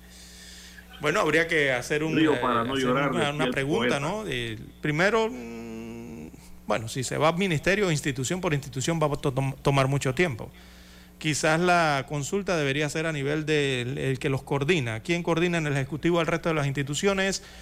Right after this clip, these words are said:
Speaker 1: Eh, es la Secretaría, ¿no? Conocida como Ministerio de la Presidencia. Habría que preguntar al Ministerio de la Presidencia para saber quiénes son las figuras o quiénes renunciaron,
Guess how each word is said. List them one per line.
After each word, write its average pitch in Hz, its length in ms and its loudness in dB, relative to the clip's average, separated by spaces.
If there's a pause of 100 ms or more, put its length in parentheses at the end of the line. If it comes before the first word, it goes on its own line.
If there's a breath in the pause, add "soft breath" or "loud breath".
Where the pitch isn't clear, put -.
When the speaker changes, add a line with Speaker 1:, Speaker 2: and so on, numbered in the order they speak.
(400 loud breath)
Speaker 1:
Eh, 143 400 6
es 151 100 0
la 156 100 0
Secretaría, 135 680 -2
¿no? 165 340 -4
Conocida 143 540 0
como 151 320 0
Ministerio 143 580 2
de 135 80 0
la 127 120 -2
Presidencia. 127 500 -6
Habría 156 240 0
que 185 80 -2
preguntar 156 460 2
al 170 100 2
Ministerio 170 600 2
de 156 100 2
la 147 120 2
Presidencia 147 760 -2 (560 loud breath)
para 135 180 2
saber 139 380 0
quiénes 202 500 2
son 170 160 -4
las 147 160 -4
figuras 147 380 -4
o 139 100 -4
quiénes 180 380 0
renunciaron, 135 720 -2